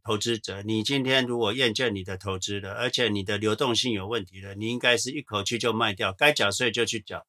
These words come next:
你现在不缴，越，越晚卖你就越缴越多。假设你认为股-，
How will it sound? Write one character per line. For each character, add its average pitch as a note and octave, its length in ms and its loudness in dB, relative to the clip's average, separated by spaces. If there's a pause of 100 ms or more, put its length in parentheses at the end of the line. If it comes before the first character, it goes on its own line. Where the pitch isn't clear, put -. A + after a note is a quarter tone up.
(480)
你 B2 120 4
现 D#3 140 8
在 C#3+ 100 12
不 C#3 140 2
缴， G#2+ 420 4
越， D#3 200 6
越 D#3+ 200 8
晚 G#2 220 6
卖 A#2 240 6
你 G2+ 100 -2
就 A2+ 240 2
越 A#2+ 220 0
缴 G2 180 -2
越 A2 160 0
多。 G#2 180 -4
假 G2 160 0
设 C3 200 4
你 G2+ 160 0
认 A#2 240 2
为 G2 100 0 (100)
股-， G#2 140 -16